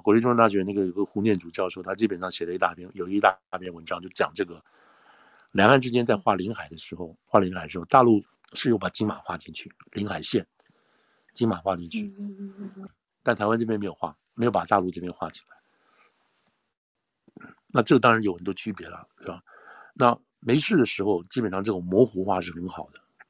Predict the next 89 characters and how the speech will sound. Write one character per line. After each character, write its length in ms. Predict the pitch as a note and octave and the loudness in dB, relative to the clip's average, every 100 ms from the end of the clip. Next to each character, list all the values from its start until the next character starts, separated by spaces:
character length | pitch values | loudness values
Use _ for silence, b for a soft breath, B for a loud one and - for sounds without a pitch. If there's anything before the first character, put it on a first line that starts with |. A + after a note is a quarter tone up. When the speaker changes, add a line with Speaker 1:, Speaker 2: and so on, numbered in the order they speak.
| _ - | _ -14
Speaker 1:
的， 140 | F2 E2+ | -12 -4
大 140 | G2 | -2
家 120 | F#2+ | -2
不 120 | F2+ | 0
要 40 | F2+ | 0
吵， 200 | - D#2+ | -2 -10
没 120 | F2 | -8
什 160 | F2 - | -8 -10
么 60 | - | -14
好 120 | - | -16
的。 100 | E2+ - b b | -18 -20 b b
但 160 | - A#2+ | 4 4
一 80 | C3+ | 8
旦 120 | E3 | 6
有 180 | A2 - | 6 0
事 180 | - G2 | -4 -4
情 160 | F2 | -6
的 100 | E2+ | -10
话， 200 | E2+ F#2 - _ _ _ _ _ _ _ _ - | -2 -2 -2 _ _ _ _ _ _ _ _ 2
也 100 | A#2 | 6
有 80 | |
两 160 | G2+ G2+ | 6 4
种 80 | F2 | 2
做 160 | G2+ | 0
法： 180 | F2 - - | 0 -4 0
一 120 | A2 | 0
个 80 | G#2 | 0
我 80 | E2+ | 2
们 140 | G#2+ | 4
要 60 | G#2 | 6
不 60 | |
要 60 | G2 | 4
认 200 | A#2 G2 | 4 2
真 160 | F#2+ | -2
去 100 | F#2+ F#2 | -4 -6
执 200 | - F2+ | -4 -6
行 240 | E2+ D#2+ F2+ _ _ _ | -6 -10 -18 _ _ _
这 120 | - | -2
种 440 | F2+ E2 E2+ F2+ F2+ _ _ - | -2 -4 -8 -12 -12 _ _ 2
该 140 | A#2+ | 4
划 220 | A2+ A2+ E2+ | 6 6 4
没 140 | F#2 | 2
有 100 | F#2+ | 2
划， 260 | - F2+ - _ _ _ | 2 0 0 _ _ _
那 260 | G#2 G2 - | 0 0 0
谁 200 | - G2+ | 0 2
划 200 | A2 G2 | 4 2
谁 160 | F2+ | 2
就 140 | F2+ F#2 | 0 -2
赢 220 | E2 D#2+ | -4 -12
这 100 | - | -6
种 120 | F2+ E2+ | -6 -4
角 180 | F2 - | -6 -4
度； 180 | F2 - | -10 -10
还 160 | - G#2+ | -2 0
是 140 | A2 | 0
说 180 | G2+ G2+ | 0 0
我 140 | F#2 E2+ | 0 -4
们 100 | F#2 | 2
还 140 | A2+ | 2
回 160 | - - | 2 0
到 160 | F#2+ | 0
模 200 | F2 G2 | 0 0
糊 80 | G2 | 0
就 160 | F#2+ F2+ | 0 -2
模 180 | E2+ E2+ | -2 -10
糊， 160 | E2+ | -10
我 40 | D#2+ | -8
们 80 | |
不 80 | F2 | -2
要 60 | F#2+ | -2
去 100 | F2+ | -4
谈 200 | - E2 | -12 -12
那 120 | F2 | -12
个 60 | E2 | -14
事， 160 | - - | -16 -2
不 100 | G#2+ | 0
要 60 | |
去 100 | G2+ | 0
谈 140 | - F2 | -8 -8
那 60 | |
个 80 | F2+ | -10
主 160 | E2+ - | -12 -14
权 140 | - E2 | -12 -6
那 100 | F#2+ | -6
边 100 | - | -8
的 80 | - | -14
事 140 | - | -12
情。 160 | - | -14